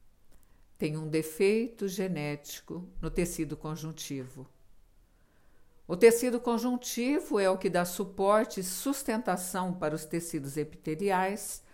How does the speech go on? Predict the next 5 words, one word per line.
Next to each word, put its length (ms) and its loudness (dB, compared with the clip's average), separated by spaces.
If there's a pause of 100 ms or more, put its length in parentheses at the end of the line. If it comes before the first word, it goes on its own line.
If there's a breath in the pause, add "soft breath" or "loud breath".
(260 soft breath)
musculares 1040 0 (1200)
e 40 -6
para 140 -6
os 140 -4
nervos. 720 -4